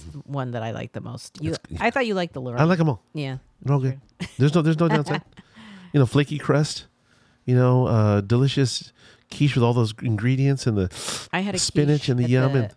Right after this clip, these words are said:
Speaker 1: I just
Speaker 2: and
Speaker 1: had a
Speaker 2: get 'em
Speaker 1: quiche.
Speaker 2: both, and you get 'em both. See, and you can have a little bite of the ham one and then a bite of the qui-, the spinach. And I see you're eating spinach, health food. Boom.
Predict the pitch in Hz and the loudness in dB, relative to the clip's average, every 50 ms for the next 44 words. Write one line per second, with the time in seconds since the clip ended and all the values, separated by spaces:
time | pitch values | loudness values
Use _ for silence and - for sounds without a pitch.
0 | _ _ _ - - 170 - 175 175 - - 135 131 190 208 175 135 175 160 92 | _ _ _ -10 -10 -8 -8 -8 -2 0 0 4 4 4 4 6 4 4 2 2
1 | - - 90 104 104 143 151 151 127 160 135 82 80 - - 120 123 - - - | 0 -2 -2 2 4 4 4 6 4 4 2 2 0 0 -2 -2 -2 -2 -8 -20
2 | _ - 104 104 110 104 113 117 110 110 104 98 90 104 107 110 104 98 101 104 | _ -2 -2 0 2 2 2 2 4 2 2 2 2 2 2 2 2 2 0 0
3 | 113 117 120 120 123 127 127 131 110 92 92 87 87 82 82 98 101 107 101 98 | 0 -2 0 0 0 0 0 0 0 -2 0 0 -2 -2 -2 -2 -2 0 -2 -2
4 | - - - 120 - 95 95 87 - - - - 113 113 123 131 - - _ _ | -4 -4 -8 -8 -6 -4 -6 -6 -6 -8 -8 -6 -4 -4 -4 -8 -10 -18 _ _
5 | _ _ _ _ _ _ _ _ _ - - 143 156 170 - 165 131 175 170 147 | _ _ _ _ _ _ _ _ _ -2 2 2 4 4 4 4 4 4 6 6
6 | 143 - - 160 170 160 - 127 - - 202 220 185 175 - - _ _ _ _ | 4 4 4 2 0 2 0 -2 0 2 2 4 4 0 -2 -6 _ _ _ _
7 | _ - - 156 - - 139 139 139 _ _ _ _ _ _ _ _ _ _ _ | _ -2 -2 -2 -2 -2 -6 -6 -6 _ _ _ _ _ _ _ _ _ _ _
8 | _ - - 104 131 135 113 87 82 | _ -6 -2 -2 -2 -2 -2 -6 -10